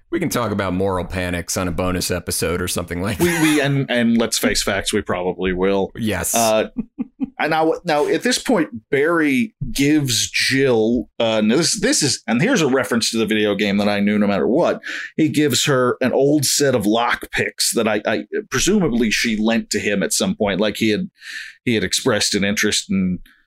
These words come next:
Speaker 2: learning how to pick locks, uh, you know, and, and obviously she's the daughter of this well-known
Speaker 1: Mm-hmm.
Speaker 2: gentleman thief. I don't know if they ever used that term, but it's
Speaker 1: But
Speaker 2: stuck in my head now.
Speaker 1: headcanon, he is now a gentleman thief.
Speaker 2: Yes, he's got a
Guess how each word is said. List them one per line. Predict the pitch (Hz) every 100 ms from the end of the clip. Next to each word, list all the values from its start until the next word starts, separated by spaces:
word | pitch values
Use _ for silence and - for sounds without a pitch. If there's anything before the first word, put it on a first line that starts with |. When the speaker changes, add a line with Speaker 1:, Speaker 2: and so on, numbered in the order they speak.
| _ _
Speaker 2:
learning | 104 113 113 98 95
how | 110
to | 98 92 - _ - -
pick | 131 -
locks, | 104 107 101 -
uh, | - 101 - - _ 131
you | 113 117
know, | 98
and, | 101 101
and | 101 98 90 -
obviously | 110 110 104 110 120 110
she's | - 135 110 -
the | 110 101 -
daughter | - 107 104 104
of | 101 -
this | 107 - - - _ -
well-known | 117 131 117 120 117 110
Speaker 1:
Mm-hmm. | 107
Speaker 2:
gentleman | - 123 127 117 104
thief. | - 139 113 -
I | 131
don't | 107
know | 98
if | 92
they | 104
ever | 98
used | 98 92
that | 98
term, | - 104 120
but | - - -
it's | -
Speaker 1:
But | 131
Speaker 2:
stuck | 139
in | 101
my | 98
head | 98 92
now. | 92 85
Speaker 1:
headcanon, | 131 135 117 117 90 82 80 -
he | 104
is | 92
now | 98 92
a |
gentleman | 90 98 87 90 85
thief. | 82 85 76 - - _ _
Speaker 2:
Yes, | 165 117 -
he's | - 131 113
got | 139
a | 113